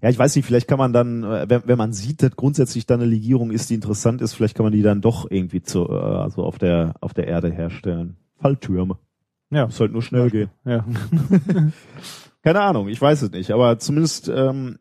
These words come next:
Speaker 1: experimentiert, äh, der gute Alexander da dran. Gibt übrigens auch Experimente, die von Schülern vorgeschlagen wurden.
Speaker 2: Oh,
Speaker 1: Im Rahmen,
Speaker 2: cool.
Speaker 1: äh, des Wettbewerbs Jugend forscht.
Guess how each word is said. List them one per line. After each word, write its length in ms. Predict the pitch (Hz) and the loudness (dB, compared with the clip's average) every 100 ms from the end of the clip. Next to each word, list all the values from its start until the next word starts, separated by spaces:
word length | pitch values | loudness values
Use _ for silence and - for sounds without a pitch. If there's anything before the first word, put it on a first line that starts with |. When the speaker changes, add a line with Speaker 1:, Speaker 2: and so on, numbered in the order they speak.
| - | -8
Speaker 1:
experimentiert, 1080 | 113 127 - 123 120 117 - 127 113 - - | -4 -4 -4 -4 -2 -2 0 0 0 -6 -8
äh, 160 | 104 95 | -4 -2
der 100 | 95 | -2
gute 260 | 98 - | -4 -6
Alexander 460 | - 90 - 90 87 | -4 -4 -6 -6 -4
da 140 | 87 | -4
dran. 220 | 82 87 95 | -4 -6 -8
Gibt 280 | 127 139 - | -4 -4 -2
übrigens 240 | 247 214 | -2 0
auch 160 | 190 180 | 0 0
Experimente, 600 | 175 - 165 180 202 180 - _ _ - | -2 -2 -2 0 0 -2 -2 _ _ -8
die 60 | 139 | -2
von 180 | 139 123 | 0 0
Schülern 360 | - 262 104 | 0 2 0
vorgeschlagen 800 | - 95 90 - 80 87 90 82 | 0 -4 -4 -8 -6 -4 -4 -8
wurden. 380 | 85 80 - _ _ _ | -12 -12 -14 _ _ _
Speaker 2:
Oh, 100 | 185 214 | -2 0
Speaker 1:
Im 120 | 127 | 2
Rahmen, 360 | 117 131 131 | 4 4 2
Speaker 2:
cool. 120 | 156 117 | 0 2
Speaker 1:
äh, 220 | 117 110 | 2 4
des 320 | 117 113 - | 2 0 -2
Wettbewerbs 480 | 123 - 113 110 - | -2 0 0 0 0
Jugend 220 | 117 117 | -6 -6
forscht. 460 | - 143 82 - | -6 -6 -6 -10